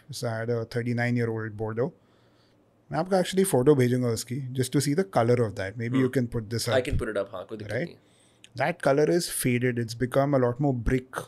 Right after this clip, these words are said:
Speaker 1: sort of color। This is very, very vibrant, it's a young wine।
Speaker 2: Hmm।
Speaker 1: Uh, red wines में agar आप rim thoda brownish hoga, matlab उस वाइन पे थोड़ा एज है, इस पे नहीं है, ये
Speaker 2: हम्म।
Speaker 1: यंग वाइन है।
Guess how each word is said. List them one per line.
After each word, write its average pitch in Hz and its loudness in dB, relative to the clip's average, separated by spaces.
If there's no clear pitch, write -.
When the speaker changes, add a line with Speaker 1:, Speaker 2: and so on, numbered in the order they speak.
Speaker 1:
sort 110 -2
of - -14
color। - -6
This 139 0
is 160 2
very, 135 4
very 131 2
vibrant, 104 -4
it's 110 -2
a 127 4
young 110 0
wine। 98 -12
Speaker 2:
Hmm। 131 -6
Speaker 1:
Uh, 123 2
red 151 6
wines 180 6
में 190 8
agar 165 10
आप 170 8
rim 156 6
thoda 147 10
brownish 135 6
hoga, 147 8
matlab 131 0
उस 127 2
वाइन 123 2
पे 135 2
थोड़ा 127 6
एज 117 -4
है, 107 -8
इस 127 -4
पे 156 2
नहीं 113 0
है, - -14
ये 131 -4
Speaker 2:
हम्म। 170 0
Speaker 1:
यंग 110 -2
वाइन 101 -8
है। - -20